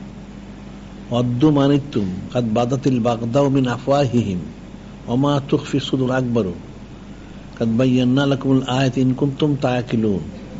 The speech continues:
আল্লাহ পাক বললেন, হে ঈমানদাররা, লা তাত্তাখিযু বিতানাতা মিন দুনিকুম, মুসলমান ছাড়া তোমরা কোনো বিধর্মী কাফের, মুশরিক, বেদিন, বদ্দিন, বাতিল ফের কাউকে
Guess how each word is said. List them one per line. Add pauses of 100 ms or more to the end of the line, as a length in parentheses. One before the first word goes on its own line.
(920)
আল্লাহ
পাক
বললেন,
হে
ঈমানদাররা, (1300)
লা
তাত্তাখিযু
বিতানাতা
মিন
দুনিকুম, (1000)
মুসলমান
ছাড়া
তোমরা
কোনো
বিধর্মী
কাফের,
মুশরিক,
বেদিন,
বদ্দিন,
বাতিল
ফের
কাউকে